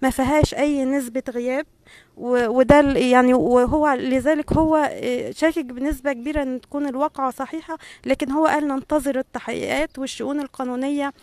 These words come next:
آه، في الإدارة التعليمية هتحقق مع المدير المدرسة وتشوف". وكده يبقى، آه، إدارة إدسا التعليمية كان فيها واقعتين، آه، خلال الأسبوع ده، آه، أغرب من بعض الحقيقة. لكن هي الواقعة الأكبر والأغرب،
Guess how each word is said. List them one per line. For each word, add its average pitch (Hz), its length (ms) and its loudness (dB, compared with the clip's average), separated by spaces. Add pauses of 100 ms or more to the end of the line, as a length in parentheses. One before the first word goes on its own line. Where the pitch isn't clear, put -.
(320)
آه، 226 180 0
في 254 140 -2
الإدارة 233 600 -2
التعليمية 269 640 -4
هتحقق 320 480 -2
مع 277 200 -2
المدير 262 300 -4
المدرسة 285 500 -4
وتشوف". 247 420 -6 (360)
وكده 330 340 0
يبقى، 233 480 2
آه، 240 320 -4
إدارة 226 340 0
إدسا - 220 -2
التعليمية 269 480 -2
كان 254 220 -8
فيها 294 340 -6
واقعتين، 247 680 -6 (560)
آه، 220 360 -2
خلال 262 300 -4
الأسبوع 262 600 -2
ده، 262 140 -2
آه، 269 500 -2
أغرب 262 360 -2
من 233 160 -4
بعض 214 280 -4
الحقيقة. 185 420 -10 (300)
لكن 220 240 -8
هي 254 180 -4
الواقعة 269 500 0
الأكبر 262 640 0
والأغرب، 269 600 4